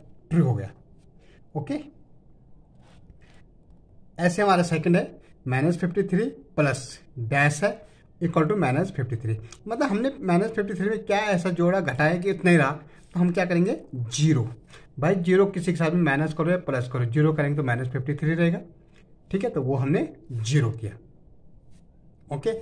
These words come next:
ऐसे यहाँ सेवनटीन है और मैं इसके साथ क्या प्लस करूँ कि ज़ीरो हमारा आंसर आएगा, तो कितना प्लस करूँ कि ज़ीरो, तो क्या करूँ, माइनस सेवनटीन, क्योंकि प्लस माइनस माइनस होता है। तो सेवनटीन, देखो ये सेवनटीन है,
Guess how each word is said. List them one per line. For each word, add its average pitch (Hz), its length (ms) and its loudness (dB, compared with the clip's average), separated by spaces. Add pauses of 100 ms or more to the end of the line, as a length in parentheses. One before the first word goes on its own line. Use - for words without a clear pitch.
(340)
ऐसे 175 240 2
यहाँ 208 100 2
सेवनटीन 185 520 2
है 254 140 -4 (260)
और 180 80 -2
मैं 196 160 4
इसके 226 220 -2
साथ 220 260 -4
क्या 202 140 2 (100)
प्लस 208 240 2
करूँ 196 260 2
कि 233 200 -6 (140)
ज़ीरो 160 300 4
हमारा 151 260 2
आंसर 139 240 -4
आएगा, 139 240 0 (640)
तो 165 80 -4
कितना 226 380 0
प्लस 202 280 2
करूँ 202 280 0
कि 220 120 -6
ज़ीरो, 139 340 2 (480)
तो 147 80 -8
क्या 170 220 2
करूँ, 185 260 2 (300)
माइनस 143 420 0
सेवनटीन, 113 460 -2 (1000)
क्योंकि 170 200 2 (100)
प्लस 170 320 0
माइनस 165 320 0
माइनस 127 300 -2
होता 131 160 -6
है। 151 120 -6
तो 147 100 -10
सेवनटीन, 151 480 0 (240)
देखो 147 420 -4
ये 127 160 -2
सेवनटीन 120 500 0
है, 175 140 -2